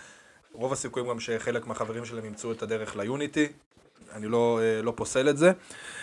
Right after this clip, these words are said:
בסופו של דבר גם אנחנו צריכים לזכור שהיובוס לא היו ארגון גדול, זאת אומרת, אה, אנחנו מדברים פה על, בשיא הם היו אומנם מאה שלושים, מאה ארבעים איש,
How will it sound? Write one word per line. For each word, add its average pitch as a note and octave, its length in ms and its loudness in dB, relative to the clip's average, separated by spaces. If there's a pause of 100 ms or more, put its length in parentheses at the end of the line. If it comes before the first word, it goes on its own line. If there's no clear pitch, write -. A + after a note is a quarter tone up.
(200)
בסופו C3+ 200 6
של C#3 60 6
דבר D3 180 10
גם C3+ 120 8
אנחנו A#2+ 160 0
צריכים C3+ 220 -2
לזכור B2 320 -2
שהיובוס G#2+ 1300 -2
לא A#2 60 0
היו A#2+ 180 -2
ארגון A2+ 300 -6
גדול, G#2 320 -6
זאת - 140 -14
אומרת, A2 340 -8
אה, G#2 160 -8
אנחנו G#2 200 -8
מדברים A2+ 260 2
פה A#2 140 8
על, A2 140 6 (380)
בשיא B2 360 8
הם C3 80 6
היו B2 100 4
אומנם A#2+ 220 0
מאה A#2+ 100 -2
שלושים, A#2 360 -8
מאה A#2 80 -2
ארבעים A2 300 -4
איש, C3 240 -4